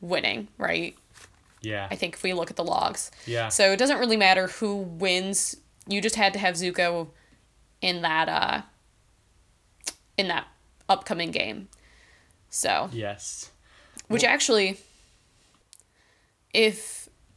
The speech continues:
Speaker 1: if Zuko doesn't win against Danny Phantom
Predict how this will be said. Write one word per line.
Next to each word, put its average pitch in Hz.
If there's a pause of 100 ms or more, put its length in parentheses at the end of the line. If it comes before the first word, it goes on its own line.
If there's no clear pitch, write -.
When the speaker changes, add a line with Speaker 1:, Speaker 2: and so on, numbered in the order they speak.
(100)
Speaker 1:
if 202
Zuko 214
doesn't 190
win 180 (1040)
against 196
Danny 180
Phantom 170